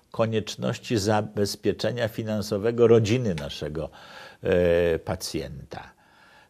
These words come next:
E, dlatego, że, e, ona bardzo często cierpi, e, często, no, najczęściej cierpi z tego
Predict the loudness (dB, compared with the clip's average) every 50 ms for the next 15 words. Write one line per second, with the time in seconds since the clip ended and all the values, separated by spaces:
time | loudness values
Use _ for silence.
0 | -6 -4 -2 -2 -2 0 0 0 0 0 -2 -4 -2 0 0 2 2 2 0 -2
1 | -4 -4 -2 0 2 4 4 4 2 2 0 -2 -6 -16 -20 _ _ -4 -2 0
2 | 0 2 6 8 8 8 8 8 4 4 6 4 4 4 2 0 0 0 0 -2
3 | -2 -2 -2 -4 -4 -4 -2 2 4 4 4 4 2 -2 -6 -8 -8 -8 -8 -12
4 | -18 -20 -20 -20 _ _ -8 -4 -2 -2 -2 -2 -4 -8 -6 -4 -2 -2 -2 -4
5 | -6 -10 -12 -12 -10 -10 -10 -10 -6 -2 0 0 0 0 0 -2 -2 -2 -2 -6
6 | -8 -8 -8 -4 -2 -2 -2 -4 -4 -8 -10 -10 -8 -8 -8 -4 -2 -2 -4